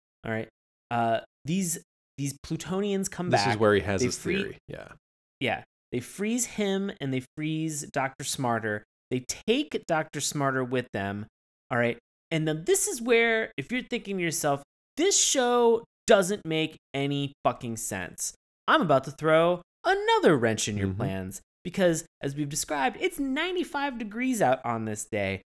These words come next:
Speaker 1: They're inside Doctor Smarter's
Speaker 2: Mm-hmm.
Speaker 1: house. Spider-Man has now been frozen solid,
Speaker 2: Mm-hmm.
Speaker 1: and he's in front of a fireplace with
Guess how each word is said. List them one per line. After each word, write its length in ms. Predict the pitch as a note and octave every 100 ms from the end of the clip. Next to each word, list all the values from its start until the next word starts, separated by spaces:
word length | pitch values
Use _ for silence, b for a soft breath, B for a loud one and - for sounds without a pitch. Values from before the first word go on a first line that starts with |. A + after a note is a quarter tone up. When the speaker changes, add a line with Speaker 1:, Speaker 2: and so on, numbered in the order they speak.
| -
Speaker 1:
They're 80 | B3
inside 600 | F#3 E3+ - D4+ D#4+ A3
Doctor 320 | A#3+ B3+ C4+
Smarter's 500 | - - G#3+ G#3 G3
Speaker 2:
Mm-hmm. 80 | F#3+
Speaker 1:
house. 380 | D#3 A#2 - - - _
Spider-Man 880 | - - - G4 A#4 A#3+ A2 F#2+ A#2+ - _
has 200 | F#3 F3
now 200 | E3 D3+
been 200 | D3+ C#3+ B2+ - _ -
frozen 560 | G#3+ A3+ F#3+ G#3 A3+ -
solid, 600 | - - F#3+ G#3 E3+ A2+
Speaker 2:
Mm-hmm. 60 | - -
Speaker 1:
and 80 | B2+
he's 200 | D3 C3+
in 80 | C3
front 520 | - - F#3 G3+ - -
of 120 | D#3+
a 40 | A3+
fireplace 920 | - - F3+ F#3+ F#3 - D3 C#3
with 100 | -